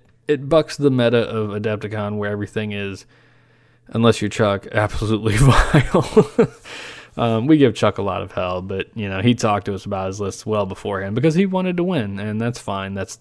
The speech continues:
what he wanted to do. I wanted to play a Bone Grinder, and that's what I did. So, uh, but for the most part, I think the lists down there are pretty,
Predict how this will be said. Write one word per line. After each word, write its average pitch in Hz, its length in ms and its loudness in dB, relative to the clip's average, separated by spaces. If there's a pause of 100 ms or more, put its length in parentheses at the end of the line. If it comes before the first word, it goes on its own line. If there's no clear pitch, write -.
(260)
what 107 220 -2
he 104 80 0
wanted 107 300 0
to 139 60 -6
do. 165 300 2 (400)
I 110 160 -2
wanted 110 220 0
to 113 60 -2
play 117 180 6
a 120 40 6
Bone 123 220 4
Grinder, 101 520 -2
and 101 420 -4
that's 90 240 -6
what 95 120 -6
I 101 100 -2
did. 110 320 4
So, 95 380 -6 (340)
uh, 131 100 0
but 151 200 2
for 170 80 0
the 180 80 2
most 214 260 0
part, 117 300 -4
I 80 200 -6
think 151 260 -2
the 127 80 -6
lists 127 340 -2
down 104 260 -4
there 104 180 -2
are 104 80 -4
pretty, 131 520 0